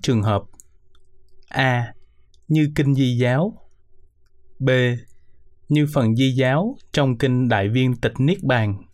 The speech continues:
trường bộ ba, kinh mười sáu. C.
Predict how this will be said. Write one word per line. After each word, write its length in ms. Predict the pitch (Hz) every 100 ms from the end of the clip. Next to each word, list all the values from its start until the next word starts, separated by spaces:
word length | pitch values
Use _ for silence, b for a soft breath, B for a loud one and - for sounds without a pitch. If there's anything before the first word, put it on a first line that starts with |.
| _ - _ _ _ -
trường 320 | - 127 110 107
bộ 180 | 101
ba, 420 | 95 120 120 117 - - - -
kinh 240 | 143 123 117
mười 140 | 107
sáu. 380 | - 117 131 175 - - - - - - - - - - - - - - - - -
C. 40 | -